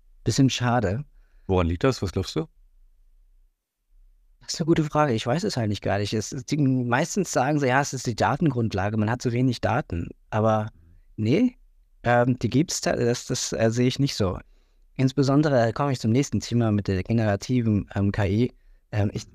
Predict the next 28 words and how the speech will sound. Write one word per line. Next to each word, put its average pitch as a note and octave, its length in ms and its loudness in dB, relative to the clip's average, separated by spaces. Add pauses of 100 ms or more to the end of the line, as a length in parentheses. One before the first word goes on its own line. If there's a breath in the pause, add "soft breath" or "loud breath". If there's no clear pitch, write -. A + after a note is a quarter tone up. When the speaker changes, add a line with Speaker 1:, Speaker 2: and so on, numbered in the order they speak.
Speaker 1:
da A2 200 4
jetzt B2 200 2
auch G#2+ 140 -2
sogar A#2 220 2
die G#2+ 140 -2
Daten A#2 360 0
für A#2+ 140 -2
sowas A#2 260 2
erzeugen B2 480 2
konnte, G#2+ 340 -2
also G2+ 200 -2
synthetische G#2 640 0
Daten A2 340 2
erzeugen C3 520 -2
kann, C3+ 240 0 (500 loud breath)
um C3+ 240 4
dann A#2+ 220 4
quasi A2+ 360 2
auch - 100 -6
sowas A2+ 380 0
wieder G#2+ 220 -2
anzulernen, A2+ 840 0
also, G2+ 340 -2 (140)
ähm, G2 280 0 (140)
die F#2 260 0
vorausschauende G2+ 640 0
Wartung G#2+ 360 0
qua-, - 220 -10